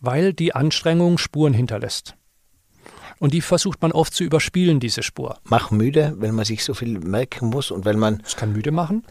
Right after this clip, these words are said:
Speaker 2: man baut sich ja so ein, ein, ein Kartenhaus auf, oder wie?
Speaker 1: Genau, es kann auch Stress bereiten, das heißt, man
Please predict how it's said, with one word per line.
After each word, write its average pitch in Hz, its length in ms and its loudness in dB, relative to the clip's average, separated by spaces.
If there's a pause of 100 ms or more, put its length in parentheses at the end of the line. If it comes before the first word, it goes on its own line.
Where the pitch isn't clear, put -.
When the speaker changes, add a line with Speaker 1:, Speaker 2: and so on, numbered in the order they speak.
(140)
Speaker 2:
man 98 220 -2
baut 117 220 2
sich 113 120 -2
ja 98 120 0
so 104 80 0
ein, 98 180 0
ein, 98 180 -6
ein 92 140 -6
Kartenhaus 90 540 -2
auf, 90 180 -8
oder 87 180 -8
wie? 110 140 -6
Speaker 1:
Genau, 127 380 2
es 104 100 -2
kann 131 160 0
auch 117 100 2
Stress - 300 -2
bereiten, 170 340 0
das 165 140 0
heißt, 127 160 -2
man 117 100 -2